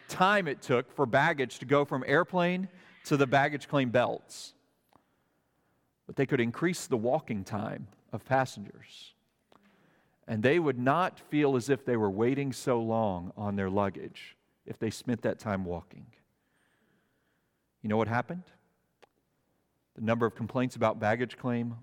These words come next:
plummeted. Airport management learned the lesson that you and I know, and that is, as human beings, we don't like waiting. The problem was not the time it took to get from one place to another, it was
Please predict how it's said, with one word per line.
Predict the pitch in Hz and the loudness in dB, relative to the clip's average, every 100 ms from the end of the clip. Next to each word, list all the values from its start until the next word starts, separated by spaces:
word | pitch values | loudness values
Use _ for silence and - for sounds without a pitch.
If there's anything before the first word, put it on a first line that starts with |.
| - | -18
plummeted. | - 104 85 78 - _ _ _ _ _ _ _ _ _ _ _ _ _ _ _ _ _ _ | -8 -6 -6 -10 -20 _ _ _ _ _ _ _ _ _ _ _ _ _ _ _ _ _ _
Airport | - 120 151 - | -4 2 2 2
management | 131 139 123 117 117 | 0 0 -2 -4 0
learned | 117 127 117 | 2 2 2
the | |
lesson | 110 131 - 107 | 4 2 0 -6
that | 104 | -2
you | 117 117 | 0 2
and | 113 | 2
I | 113 | 2
know, | 117 120 120 | 2 2 0
and | 101 | 0
that | 107 127 | 0 0
is, | 107 107 | 0 0
as | 104 85 - | -2 -4 -10
human | 107 131 107 | -4 -2 0
beings, | 123 127 107 | 0 -2 -4
we | 123 | -4
don't | - 110 | -2 -2
like | 110 104 110 | -2 -4 -2
waiting. | 110 147 - - _ _ _ _ _ _ _ _ _ _ _ _ _ _ _ - | -6 -6 -12 -20 _ _ _ _ _ _ _ _ _ _ _ _ _ _ _ -18
The | - | 0
problem | 139 147 156 | 4 4 2
was | 120 | -4
not | 127 135 113 | 0 0 -2
the | |
time | 107 131 127 139 | -6 0 2 2
it | 123 - | -2 -2
took | 165 180 190 - - _ _ _ _ _ | 2 2 2 -10 -20 _ _ _ _ _
to | 120 | 0
get | 143 175 | 0 2
from | 147 | 0
one | 139 143 | 0 2
place | 151 143 - | 2 0 2
to | 147 | 0
another, | 135 143 190 190 135 | 4 2 2 -2 0
it | 127 | -2
was | - 120 117 113 - - | 0 0 2 -2 -8 -18